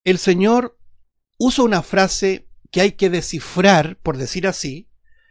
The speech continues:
conforme a la propia Escritura. Dice en el versículo cuatro, "Me es necesario hacer las obras del Padre que me envió,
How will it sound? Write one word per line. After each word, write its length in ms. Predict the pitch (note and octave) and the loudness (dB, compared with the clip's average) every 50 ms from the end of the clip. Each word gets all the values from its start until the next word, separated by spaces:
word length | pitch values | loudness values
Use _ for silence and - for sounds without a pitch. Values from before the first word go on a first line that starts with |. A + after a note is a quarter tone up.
| _ _ _ _ - | _ _ _ _ 0
conforme 580 | - F#3+ F#3 E3 - - G#3 G#3+ A3 A#3 A3+ | 2 2 2 2 0 0 0 0 2 2 2
a 20 | G#3 | 2
la 160 | G3 F3+ - | 0 0 0
propia 260 | F3+ F3+ F3+ F3+ E3 | -2 -4 -2 -2 -4
Escritura. 520 | D3+ - - C#3 C#3+ C3 A#3+ C4 B3+ G#3 | -4 -6 -10 -12 -10 -6 -4 0 0 0
Dice 240 | D#3+ F#3 G3 - - | 0 0 -2 -2 -2
en 60 | F#3 | -2
el 40 | F3+ | -2
versículo 540 | E3 E3 - - G#3 F#3 - F#3+ E3+ E3 - | -2 -4 -6 -6 -8 -2 0 0 0 0 0
cuatro, 320 | - F#3 F#3+ - - G3+ | 0 0 0 0 0 -2
"Me 140 | E3 E3 E3+ | 0 0 0
es 60 | F3+ | 0
necesario 540 | F#3 F#3 E3 - - D3 - - G3 A3 A#3+ | 0 0 -2 -2 -6 -10 -4 -4 -2 0 0
hacer 240 | G#3 - - - - | -2 -2 -2 -2 0
las 260 | F3 E3+ D3 - - | 0 -2 -2 -4 -4
obras 240 | F3+ F3 F3 F#3 F3 | -4 -2 -2 -2 -2
del 160 | F#3 G#3 G3+ | -2 -4 -6
Padre 380 | - - - G3 G3+ G3 G3 F3+ | -4 -2 0 0 2 2 0 0
que 100 | F3+ F3 | -2 -2
me 100 | F3 F3 | -2 -2
envió, 440 | F3 D#3+ D3+ E3 E3+ G3 A3 A#3 | -2 -2 0 2 2 4 2 2